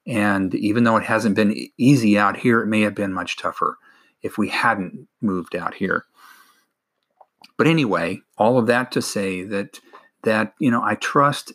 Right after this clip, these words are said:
that God is taking care of us, and I, I, I can, point back to the past number of years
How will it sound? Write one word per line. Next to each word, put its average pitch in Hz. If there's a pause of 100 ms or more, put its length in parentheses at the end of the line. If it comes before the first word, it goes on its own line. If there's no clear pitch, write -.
(100)
that 117
God 107
is 104
taking 98
care 92
of 87
us, 87
and 98
I, 101
I, -
I -
can, 101 (760)
point 139
back 110
to 120
the 95
past 95 (340)
number 104
of 95
years 92